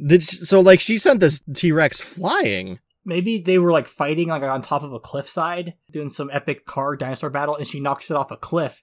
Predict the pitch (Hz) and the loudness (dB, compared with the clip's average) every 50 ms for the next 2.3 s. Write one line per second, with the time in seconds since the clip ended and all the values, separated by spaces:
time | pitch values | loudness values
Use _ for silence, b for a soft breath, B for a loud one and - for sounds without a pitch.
0 | _ - 156 170 190 190 170 156 151 143 139 - 156 170 190 190 - - - 160 | _ -2 2 4 4 4 4 2 -2 -6 -6 -6 -2 0 2 2 2 0 -2 -4
1 | 123 - - 151 143 135 135 123 117 - - 139 131 123 113 - - - 127 117 | -4 -4 -6 -6 -6 -4 -6 -6 -6 -8 -8 -8 -8 -10 -10 -12 -10 -8 -8 -6
2 | 113 113 113 117 113 | -6 -6 -8 -10 -12